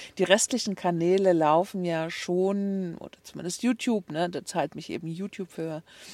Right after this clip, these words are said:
Werbeeinnahmen, aber es ist natürlich noch sehr gering, weil YouTube noch nicht so groß ist. Aber es ist natürlich so, wenn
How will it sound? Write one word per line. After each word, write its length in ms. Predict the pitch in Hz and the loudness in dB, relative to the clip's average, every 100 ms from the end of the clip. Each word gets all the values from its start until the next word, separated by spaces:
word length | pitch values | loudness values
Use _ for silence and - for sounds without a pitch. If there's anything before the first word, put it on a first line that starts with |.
| - - | -12 0
Werbeeinnahmen, 760 | 160 190 160 143 165 165 165 | 2 2 0 -2 -2 -2 -2
aber 160 | - 151 | 0 -2
es 100 | 160 | -2
ist 160 | 180 | -6
natürlich 500 | 180 156 - 156 - | -6 -8 -12 -16 -14
noch 160 | 147 147 | -14 -12
sehr 200 | - 156 | -10 -10
gering, 460 | - - 175 269 226 | -10 -8 -6 -6 -6
weil 260 | 165 156 | -6 -6
YouTube 440 | 160 165 - 160 143 | -6 -8 -10 -12 -10
noch 200 | 151 165 | -10 -8
nicht 160 | 160 | -8
so 80 | 165 | -10
groß 340 | - 151 180 | -10 -10 -8
ist. 180 | 220 - - - - - - - _ | -12 -14 -20 -20 -20 -20 -20 -20 _
Aber 240 | 156 170 175 | 6 8 6
es 100 | - | 2
ist 160 | 180 | -4
natürlich 280 | 185 175 180 | -2 -4 -4
so, 120 | 175 | 0
wenn 180 | 165 160 | 0 -2